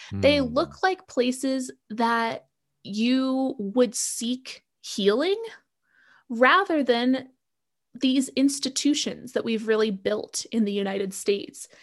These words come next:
Speaker 1: In the past
Speaker 2: Wh-, which look more like prisons sometimes, some of these mental health facilities.
Speaker 1: Absolutely.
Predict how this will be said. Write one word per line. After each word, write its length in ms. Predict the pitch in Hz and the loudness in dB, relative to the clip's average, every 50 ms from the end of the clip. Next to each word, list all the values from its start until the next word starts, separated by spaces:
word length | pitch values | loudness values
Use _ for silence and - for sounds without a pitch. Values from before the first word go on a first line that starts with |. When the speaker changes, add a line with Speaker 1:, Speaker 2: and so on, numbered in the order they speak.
| - - - - - - | -20 -20 -20 -20 -16 0
Speaker 1:
In 140 | - 285 277 | 4 6 6
the 100 | 277 262 | 6 4
past 460 | 269 - - 247 247 269 294 226 202 | 2 2 2 4 6 6 6 6 6
Speaker 2:
Wh-, 40 | - | 6
which 240 | 127 120 - - - | 6 4 4 4 4
look 160 | 113 123 - - | 4 4 4 4
more 260 | - 101 104 101 98 | 2 4 4 6 4
like 360 | 92 92 90 90 92 92 - _ _ _ _ _ | 4 4 4 4 2 0 -2 _ _ _ _ _
prisons 480 | - - 131 139 - 92 80 76 71 | 2 4 4 4 4 0 -4 -4 -4
sometimes, 600 | - 85 78 69 - 82 76 71 69 67 67 65 | -4 -4 -4 -2 -2 -2 0 0 -2 -2 -4 -2
some 160 | - 82 78 76 | -2 -2 -2 0
of 60 | 71 | 0
these 200 | 78 76 71 - | 0 -2 0 0
mental 220 | 80 76 - - | -2 -4 -2 -2
health 180 | 78 76 67 - | -2 -2 -2 -4
facilities. 600 | - 73 - - 69 67 67 67 69 69 67 - - | -6 -6 -4 -4 -6 -6 -6 -8 -10 -10 -8 -2 0
Speaker 1:
Absolutely. 840 | - 240 262 262 285 - 311 269 220 247 277 254 214 196 180 - - | 2 2 2 0 0 0 0 2 2 2 0 2 4 2 2 2 -2